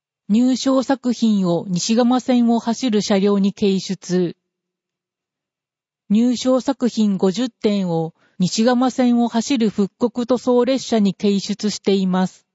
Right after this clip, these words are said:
日時、一月十四日火曜日まで。写真、復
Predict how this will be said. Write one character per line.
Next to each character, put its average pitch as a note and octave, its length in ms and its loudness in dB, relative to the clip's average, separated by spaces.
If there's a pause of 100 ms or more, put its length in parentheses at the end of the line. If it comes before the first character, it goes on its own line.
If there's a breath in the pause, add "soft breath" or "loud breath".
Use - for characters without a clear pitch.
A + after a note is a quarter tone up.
(1300)
日 A3 320 -2
時、 D#3 340 -4 (880)
一 B3 300 -4
月 A3 300 -2
十 A3 340 0
四 G#3+ 200 2
日 G#3 420 -4 (160)
火 A3 140 0
曜 B3 280 2
日 F#3+ 140 -4
ま F#3 180 -2
で。 D#3 300 -4 (1300)
写 G3 220 -2
真、 G#3+ 440 -2 (960)
復 - 240 -4